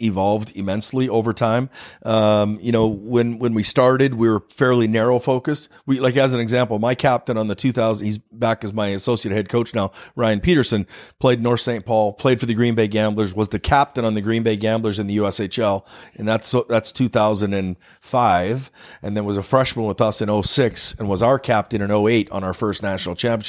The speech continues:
team. We could get players from the U S H L. The recruiting piece has gone so big. The U S H L has separated itself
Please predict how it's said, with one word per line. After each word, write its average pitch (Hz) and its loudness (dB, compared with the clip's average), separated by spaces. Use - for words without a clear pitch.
team. 98 -4
We 131 4
could 117 -2
get 127 0
players 113 0
from 107 -2
the 95 -6
U 98 0
S 92 -2
H 90 -4
L. 104 -2
The 117 2
recruiting 117 2
piece 104 -4
has 104 -4
gone 98 -2
so 117 2
big. 104 0
The 101 0
U 120 4
S 123 0
H 107 -4
L 104 2
has 98 -2
separated 107 0
itself 98 -2